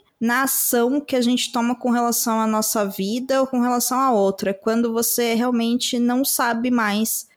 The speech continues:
se o que você sente é insegurança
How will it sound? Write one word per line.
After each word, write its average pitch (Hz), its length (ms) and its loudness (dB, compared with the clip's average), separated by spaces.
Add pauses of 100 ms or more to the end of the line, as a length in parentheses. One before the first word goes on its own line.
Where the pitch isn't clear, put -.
se - 180 -2
o 220 40 0
que 226 120 -8
você 220 340 0
sente 214 640 0
é 185 360 2
insegurança 202 960 0